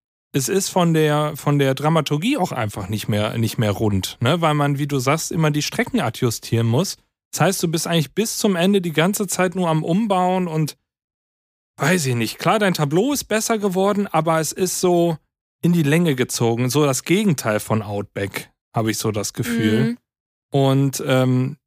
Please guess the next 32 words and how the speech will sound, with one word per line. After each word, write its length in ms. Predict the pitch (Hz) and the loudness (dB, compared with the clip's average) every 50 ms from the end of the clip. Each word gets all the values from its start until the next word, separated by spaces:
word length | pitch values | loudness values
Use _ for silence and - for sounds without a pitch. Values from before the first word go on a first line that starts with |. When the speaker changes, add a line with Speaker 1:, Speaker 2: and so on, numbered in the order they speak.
| _ - | _ -14
Speaker 1:
hier 260 | - - 151 151 135 | -2 0 2 2 2
war 180 | 131 131 139 165 | 2 2 2 2
es 120 | 180 - | 0 -2
auch 240 | - - 160 156 - | -2 0 -2 0 0
so, 260 | - - 156 151 151 | 0 0 2 2 2
dass, 260 | 139 147 135 127 - - - - - _ | 2 0 -2 -2 -6 -10 -12 -14 -12 _
dass 260 | 147 127 139 139 147 | -2 0 0 2 2
ich 160 | 165 143 - | 0 0 2
mir 160 | 160 151 147 | 2 2 2
sogar 220 | 139 147 139 139 135 | 2 2 2 2 2
mehr 180 | 135 139 151 | 4 2 2
Konfrontation 680 | - - 165 151 - - 160 143 139 127 - - 143 | 2 0 -2 -2 0 0 0 2 2 0 0 0 2
gewünscht 420 | 139 131 117 135 190 262 - - - | 2 2 2 2 0 0 0 0 0
hätte. 80 | 143 135 | 0 0
Ich 100 | 123 - | 2 0
hätte 160 | 165 170 185 | -2 0 0
mir 120 | 170 151 | 0 0
gewünscht, 460 | 131 131 117 123 156 247 285 - - - | 0 0 0 2 2 2 2 0 0 -2
dass 180 | 185 165 - | -2 -2 0
du 100 | - 160 | 0 2
hinten 340 | 131 147 214 269 - - 208 | 2 2 2 0 0 0 0
die 120 | 175 165 | 0 2
Sachen 300 | 147 151 165 175 - 190 | 2 0 0 0 0 -2
einsammelst, 480 | 156 139 147 160 160 170 160 160 151 - | 0 2 0 2 2 2 2 2 0 2
damit 220 | 160 151 160 156 | 0 0 0 0
ich 100 | 165 - | -2 -4
da 120 | - 156 147 | -2 0 2
nicht 240 | 170 240 262 - - | 2 2 0 0 0
noch 160 | 143 - - | -2 0 0
hinbauen 420 | 120 110 107 98 98 101 101 98 | 0 0 0 0 -2 -4 -4 -4
muss, 260 | 95 90 92 87 - | -4 -6 -6 -8 -6
so. 220 | - 98 90 90 | -4 -4 -4 -6